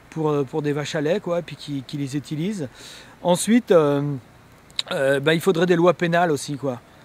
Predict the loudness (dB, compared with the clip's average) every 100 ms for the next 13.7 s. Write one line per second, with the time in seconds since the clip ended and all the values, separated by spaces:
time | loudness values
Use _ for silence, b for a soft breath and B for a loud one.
0 | -8 -2 2 2 2 2 2 0 -4 -4
1 | -2 0 0 2 2 2 0 B B -8
2 | 0 4 6 6 8 10 8 6 2 2
3 | 2 8 8 8 4 -8 b b -8 -2
4 | 2 2 2 0 4 4 6 6 6 4
5 | 0 0 2 2 4 2 0 -2 0 2
6 | 2 0 -4 -4 0 2 4 4 2 -2
7 | B B B -10 4 6 6 6 6 8
8 | 6 4 6 6 6 6 6 6 4 2
9 | 4 4 4 2 0 0 0 B B B
10 | B -8 -8 0 6 6 8 4 6 6
11 | 6 4 4 4 4 2 4 2 4 2
12 | 2 -4 -2 -2 2 2 2 0 0 0
13 | 4 2 2 -2 0 -2